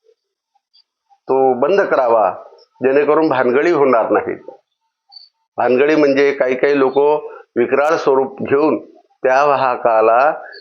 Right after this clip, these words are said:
नाहक त्रास देण्याचा प्रयत्न करतात आणि त्याची मानसिकता खराब झाली की त्याचा पुढचा प्रवास जो आहे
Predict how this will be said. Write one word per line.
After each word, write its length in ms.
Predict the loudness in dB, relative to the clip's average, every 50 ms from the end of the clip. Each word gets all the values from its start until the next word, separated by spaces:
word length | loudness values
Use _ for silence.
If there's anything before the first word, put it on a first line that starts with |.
| -18 _ -4
नाहक 340 | -2 0 0 0 0 -2 -4
त्रास 360 | -6 -6 -6 -4 -4 -4 -2
देण्याचा 440 | -2 0 0 2 0 0 0 -2 -2
प्रयत्न 400 | -2 -2 -2 -2 -2 -2 -2 -2
करतात 580 | -2 -2 -4 -2 -2 -2 -2 -4 -6 -8 -12 -16 -20 _ _ _ _ _ _ _ _ _ _ _ _ _ _ _ _ _ _ _ _ _ _ _ _ _ _ _ _ _ _ _ _ -20 _ _ _ _ _ _ _ _ _ _ _ _ -6
आणि 340 | -6 -6 -6 -6 -10 -12 -18 _ _ _ _ _ _ _ -6
त्याची 260 | -6 -4 -4 -2 -2
मानसिकता 500 | 0 0 0 -2 -2 -4 -4 -4 -4 -4 -4 -4
खराब 200 | -4 -4 -4 -4 -4
झाली 220 | -4 -2 0 0 0
की 100 | -2 -2
त्याचा 280 | -2 -2 -2 -2 -4
पुढचा 460 | -4 -2 -2 -2 0 0 0 -2 -2 -2
प्रवास 320 | -2 -2 0 0 -2 -2
जो 180 | -2 0 0 2
आहे 360 | 2 2 2 2 2 0